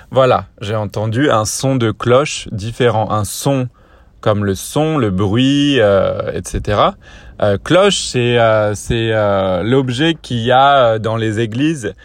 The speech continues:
pour, euh, sonner et indiquer, euh, l'heure.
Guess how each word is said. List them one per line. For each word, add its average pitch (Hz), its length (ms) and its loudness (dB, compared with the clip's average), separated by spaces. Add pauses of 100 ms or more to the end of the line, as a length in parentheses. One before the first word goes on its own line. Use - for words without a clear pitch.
(320)
pour, 123 360 -2
euh, 101 720 2
sonner 135 840 2
et 117 60 2
indiquer, 110 720 -2 (100)
euh, 101 320 2
l'heure. 113 480 2